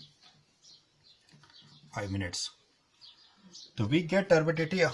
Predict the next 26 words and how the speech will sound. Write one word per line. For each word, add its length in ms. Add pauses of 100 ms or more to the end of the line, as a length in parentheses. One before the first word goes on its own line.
(120)
within 300
five 260
minutes। 560 (640)
and 320
now 220
the 260 (240)
first 300
degree 300
alcohols. 540
In 140
the 120
case 400
of 280
first 300
degree 340
alcohols, 640 (1600)
in 160
the 80
case 320
of 240
first 260
degree 280
alcohols, 600 (880)
when 340
we 160
do 360